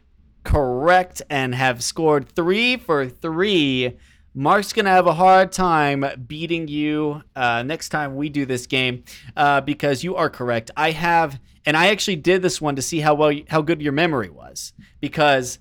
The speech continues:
Leona was my first prismatic craft when it first came out, and I have almost all the Daybreak cards prismatic. I could finish it actually right now.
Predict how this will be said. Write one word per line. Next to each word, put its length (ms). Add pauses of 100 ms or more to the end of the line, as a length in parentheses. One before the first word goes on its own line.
(160)
Leona 500
was 360
my 100
first 320
prismatic 400
craft 300
when 60
it 40
first 220
came 160
out, 180
and 140
I 100
have 160
almost 480
all 100
the 60
Daybreak 400
cards 280
prismatic. 380
I 100
could 220
finish 360
it 80
actually 300
right 140
now. 200